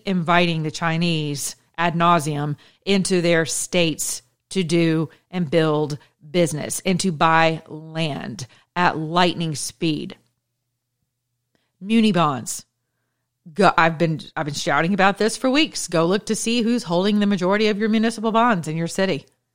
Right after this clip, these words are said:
That person is your debt holder. They're kind of like your mortgage company. And guess what happens whenever your house loses value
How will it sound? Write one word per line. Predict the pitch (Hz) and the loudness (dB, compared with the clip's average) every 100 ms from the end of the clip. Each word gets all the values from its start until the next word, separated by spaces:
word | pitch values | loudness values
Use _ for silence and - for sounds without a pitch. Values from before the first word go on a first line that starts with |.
| _ _ _ _ _ _ _ | _ _ _ _ _ _ _
That | 170 226 311 | 0 2 4
person | 349 339 339 | 2 2 0
is | 330 | 0
your | 277 | 0
debt | 247 285 | 2 2
holder. | 233 185 101 - - _ _ _ - | 2 0 -2 -10 -16 _ _ _ -2
They're | 240 | 0
kind | 220 302 | 2 4
of | 339 | 4
like | 269 247 247 - _ | 6 4 2 -6 _
your | 180 233 | 0 6
mortgage | 233 180 147 139 | 6 6 2 -2
company. | 143 117 113 92 67 _ _ _ _ _ _ _ _ _ _ _ _ _ _ _ 190 | -6 -6 -8 -12 -18 _ _ _ _ _ _ _ _ _ _ _ _ _ _ _ -6
And | 196 | 0
guess | 254 285 | 0 2
what | 320 | 0
happens | 311 285 277 262 | 4 2 2 2
whenever | 233 220 208 | 4 4 4
your | 190 247 | 4 4
house | 233 - 294 196 208 - | 4 6 6 6 4 0
loses | 190 214 202 190 | 2 2 0 -2
value | 160 156 151 139 147 - | 0 0 0 -2 -8 -12